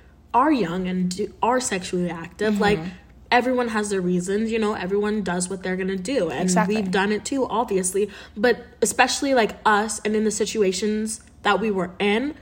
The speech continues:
Speaker 1: we just did not know. And we were just too young to be doing it.
Speaker 2: Exactly.
Speaker 1: But we just were going through such, I think, mature things that
Speaker 2: Yeah.
Speaker 1: made us feel like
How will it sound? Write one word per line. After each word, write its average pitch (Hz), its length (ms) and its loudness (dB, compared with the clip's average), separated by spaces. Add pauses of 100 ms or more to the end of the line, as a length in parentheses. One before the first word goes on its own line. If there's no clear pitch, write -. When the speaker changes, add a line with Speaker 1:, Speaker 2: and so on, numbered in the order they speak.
(880)
Speaker 1:
we 262 240 4
just 220 400 2
did 202 200 6
not 185 280 2
know. 185 520 -2
And 233 200 2
we 240 80 2
were 247 180 6
just 220 340 0
too 233 220 -2
young 185 380 0
to 180 100 -2
be 175 140 -6
doing 139 360 -6
it. - 40 -8
Speaker 2:
Exactly. 180 800 2
Speaker 1:
But 196 200 4
we 214 140 0
just 196 320 2
were 202 160 0
going 196 400 0
through 220 220 0
such, 185 540 -2 (280)
I 208 140 0
think, 190 320 0
mature 202 500 -2
things 220 560 -4 (220)
that 214 180 4
Speaker 2:
Yeah. 220 80 6
Speaker 1:
made 214 120 6
us 202 220 0
feel 214 280 -2
like 180 220 -2